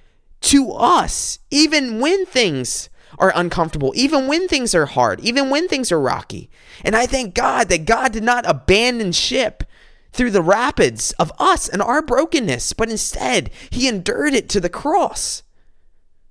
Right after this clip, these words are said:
And likewise, he is calling you, he is calling me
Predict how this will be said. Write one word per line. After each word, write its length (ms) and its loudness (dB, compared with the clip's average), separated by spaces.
And 180 -6
likewise, 540 -2
he 120 -2
is 120 -4
calling 420 0
you, 220 0
he 160 -2
is 80 -6
calling 400 -2
me 340 -4